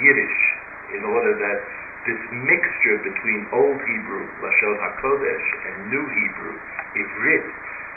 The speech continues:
should not somehow defile their way of thinking about, about things. So that what you need is not just Hebrew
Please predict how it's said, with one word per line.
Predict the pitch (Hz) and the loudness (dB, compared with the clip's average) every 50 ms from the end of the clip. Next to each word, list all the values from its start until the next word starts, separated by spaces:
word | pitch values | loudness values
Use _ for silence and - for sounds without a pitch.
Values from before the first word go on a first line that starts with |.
| - - | 2 2
should | 110 110 107 | 2 2 2
not | 107 113 117 117 - - - - | 2 4 4 4 4 2 0 0
somehow | 117 110 107 107 107 107 104 - | 0 0 2 2 2 2 2 0
defile | - 101 - - - - 107 107 107 107 113 110 101 98 95 87 | -4 -8 -10 -8 -4 2 6 8 8 8 8 6 4 2 0 -2
their | 87 87 92 90 92 - - - - - - - - - 104 | -2 -2 -2 0 -2 -2 -4 -6 -10 -12 -12 -12 -8 0 6
way | 101 101 107 107 104 | 8 8 8 8 6
of | - - - - | 4 0 -8 -2
thinking | - 156 147 127 - - 98 95 87 87 | 4 4 4 4 4 -2 -2 -2 -4 -6
about, | - - 90 87 80 - - - - - - - - - 92 - | -4 -2 0 0 0 -2 -4 -8 -10 -12 -12 -12 -10 -8 -6 -2
about | - 104 101 98 95 - - - | 0 0 0 0 0 -2 -4 -2
things. | 98 98 - - - - - - - - - - - - - - - - - - - - | 0 0 -2 -2 -6 -12 -12 -10 -10 -10 -8 -8 -8 -8 -8 -10 -10 -12 -12 -12 -8 -2
So | - 120 | 0 2
that | - - - 95 - - - - - - - - - - - - - 110 | 2 2 2 0 0 0 -4 -10 -12 -12 -12 -14 -12 -12 -12 -4 2 4
what | 117 117 113 - - - - - - | 4 4 4 2 -4 -8 -10 -4 0
you | 123 123 123 - 135 139 147 | 0 0 0 0 -4 0 4
need | - - - - - - - - | 6 6 6 6 4 0 -2 -2
is | - - - - - - - - - - - - - - - - - - - - - 135 | -2 -2 -2 -4 -6 -10 -12 -12 -12 -12 -12 -12 -12 -12 -12 -12 -12 -12 -12 -4 2 6
not | 156 180 175 - | 6 6 8 8
just | - 143 - - - - - - - - - - - - 170 | 6 6 6 4 0 -8 -12 -12 -14 -14 -12 -10 -6 0 4
Hebrew | 190 262 214 160 147 131 | 4 4 4 2 -2 -6